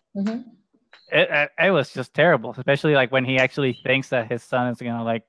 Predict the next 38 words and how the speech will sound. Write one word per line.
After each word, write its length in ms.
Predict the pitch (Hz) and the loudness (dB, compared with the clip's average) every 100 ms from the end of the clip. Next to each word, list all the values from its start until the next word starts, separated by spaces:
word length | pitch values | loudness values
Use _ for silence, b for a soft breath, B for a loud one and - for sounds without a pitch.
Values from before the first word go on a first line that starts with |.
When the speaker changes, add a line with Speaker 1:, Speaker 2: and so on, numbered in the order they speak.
| _ | _
Speaker 2:
come 260 | - 123 107 | -2 -2 2
back 220 | 117 143 | 2 4
Speaker 1:
No, 220 | 269 269 | 6 6
Speaker 2:
when 100 | 220 | 6
Speaker 1:
wait, 220 | 247 233 202 | 4 4 4
Speaker 2:
it's 60 | |
gonna 120 | 240 | 2
Speaker 1:
before, 280 | 240 247 208 | 4 6 6
Speaker 2:
be 120 | - | 4
Speaker 1:
before 100 | 214 | 2
Speaker 2:
Ben. 220 | 185 262 269 | 4 6 6
Speaker 1:
you 60 | 254 | 6
get 140 | 254 | 4
into 240 | 247 254 | 4 4
all 180 | 240 233 | 4 4
of 80 | 202 | 4
it, 140 | 190 | 0
<laughs> 40 | 240 | -2
wait, 220 | 269 170 | -2 0
before 420 | 294 294 - 370 370 | 2 2 2 2 4
you 120 | 339 | 4
get 240 | 349 - | 4 2
into 180 | 349 - | 0 -2
the 120 | 294 240 | -4 -2
actual 340 | 226 - 294 - | -4 0 0 2
end 220 | 247 233 | -2 -2
of 160 | 226 220 | -2 -2
what 200 | 208 196 | -2 0
it 80 | |
happens, 680 | 196 196 180 180 135 151 175 _ b b b b b b b _ _ 214 | 0 -2 -2 -6 -12 -14 -20 _ b b b b b b b _ _ -2
I 120 | 240 | 0
think 300 | 269 294 262 | 0 -2 -2
you 120 | 262 | -2
were 80 | 262 | -2
touching 300 | 269 269 285 | -2 -4 -4
on 120 | 254 | -6
something 260 | 247 226 226 | -6 -6 -2
that 160 | 214 | 0